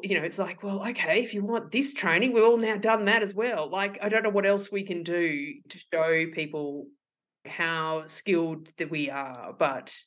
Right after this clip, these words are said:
yes, there's a great deal of skill and talent out there among disabled people across an enormous range of things. One of the things that doesn't get talked about as much as it should, and you probably should talk to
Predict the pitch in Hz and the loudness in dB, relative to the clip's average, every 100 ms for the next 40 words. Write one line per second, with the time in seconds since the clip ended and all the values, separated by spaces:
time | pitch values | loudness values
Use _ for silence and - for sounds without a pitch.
0 | _ 151 - - - _ 170 165 160 156 | _ -18 -16 -16 -18 _ 6 8 6 4
1 | 156 - _ _ _ _ - 180 185 190 | -2 -10 _ _ _ _ -8 -4 4 4
2 | 208 208 190 185 175 - 180 156 156 - | 4 4 4 4 0 -2 0 0 -6 -6
3 | 151 151 151 151 147 147 160 240 403 - | -6 -6 -8 -10 -8 -4 -2 0 -2 -4
4 | - - 170 160 156 151 - 160 151 151 | -8 -4 0 0 -2 -6 0 2 2 -4
5 | 160 156 156 156 - - 220 220 196 202 | -6 -2 -2 -2 -4 -2 -2 2 6 6
6 | 190 185 190 185 180 160 151 - 170 143 | 8 6 4 2 2 0 -2 -6 -6 -6
7 | 131 - 214 247 269 226 208 208 208 185 | -6 0 0 2 0 -2 -2 -2 0 0
8 | 156 - _ _ _ _ _ 202 208 233 | 0 -2 _ _ _ _ _ 2 2 2
9 | 226 - 180 180 175 170 165 165 170 180 | 2 2 -2 0 2 2 0 -4 -6 -2
10 | 170 - 156 147 147 170 180 220 240 247 | -2 -2 -4 -4 -4 -6 -4 0 0 0
11 | 262 220 180 139 - 170 | -2 0 0 0 0 0